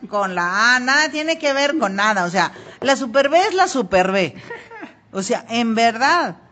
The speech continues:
no juegan, lo disfrutan, se divierten. O sea, cometen cada tontera que, neta, o sea, dices, "No juegues, ¿en qué momento?".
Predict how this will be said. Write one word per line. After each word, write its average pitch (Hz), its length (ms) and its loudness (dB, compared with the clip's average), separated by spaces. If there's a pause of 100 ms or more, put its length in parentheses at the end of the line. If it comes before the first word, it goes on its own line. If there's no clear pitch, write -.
(360)
no 240 320 4
juegan, 285 680 0
lo 233 240 4
disfrutan, 247 840 -2
se 214 220 -4
divierten. 214 840 -6 (1080)
O 175 40 -6
sea, 190 420 -2 (680)
cometen 320 460 2
cada 339 240 4
tontera 240 640 0 (1600)
que, 233 280 -12
neta, 294 600 0
o 254 80 2
sea, 277 200 2
dices, 277 400 0
"No 277 220 2
juegues, 302 500 0
¿en 262 140 2
qué 285 140 2
momento?". 277 680 2